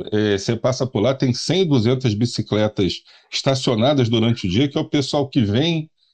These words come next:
do, do interior do bairro ali, que vem dos sítios, vem dos condomínios, estaciona a sua bicicleta e pega o ônibus pra depois in-, integrar com o trem ou com o próprio B R T.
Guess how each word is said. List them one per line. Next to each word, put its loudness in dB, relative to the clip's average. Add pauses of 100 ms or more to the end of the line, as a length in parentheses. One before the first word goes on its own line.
(140)
do, 2
do 4
interior 2
do 2
bairro 2
ali, 2
que -6
vem 0
dos -2
sítios, 0
vem 0
dos -4
condomínios, 0 (280)
estaciona 0
a 2
sua -2
bicicleta 0
e 4
pega 0
o 4
ônibus 0
pra -2
depois 0
in-, 0
integrar 0
com -4
o -4
trem 0 (260)
ou 0
com 0
o 0
próprio 0
B 2
R 4
T. 2